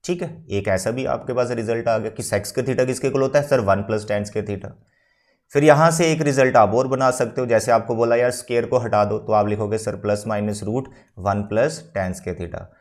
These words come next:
प्लस लेना है या माइनस लेना है, वो theta पे डिपेंड करता है, क्योंकि आपके सिलेबस में ज़ीरो to नाइंटी के बीच में ही घूम रहे हो, तो आपको प्लस वाला ऑप्शन ही लेना है, ठीक है। Otherwise sec नेगेटिव भी होता है, वो आप क्लास इलेवंथ में पढ़ोगे।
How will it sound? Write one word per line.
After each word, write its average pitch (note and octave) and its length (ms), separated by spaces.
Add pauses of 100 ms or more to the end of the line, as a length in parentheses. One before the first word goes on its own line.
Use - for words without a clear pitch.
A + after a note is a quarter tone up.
(280)
प्लस D3 260
लेना E3 220
है D#3+ 80
या E3 80
माइनस B2+ 380
लेना C#3 200
है, C#3+ 60
वो D#3 80
theta B2 360
पे C3 80
डिपेंड B2+ 340
करता C3+ 280
है, C#3+ 360
क्योंकि D#3 200
आपके D3 240
सिलेबस C#3 420
में C#3+ 100
ज़ीरो B2 220
to B2+ 160
नाइंटी A#2 320
के B2+ 100
बीच A2+ 240
में C3 80
ही B2+ 60
घूम B2 180
रहे C3+ 80
हो, C#3 60
तो D3 60
आपको C3 260
प्लस A#2 260
वाला G#2+ 160
ऑप्शन G#2 220
ही G2 80
लेना E2+ 240
है, - 180 (100)
ठीक E3 140
है। - 180 (240)
Otherwise D#3 420
sec C#3 140
नेगेटिव A2 420
भी A2 120
होता G#2+ 360
है, B2+ 340
वो G#2+ 60
आप G#2 140
क्लास F#2+ 260
इलेवंथ F2+ 360
में F#2 100
पढ़ोगे। - 340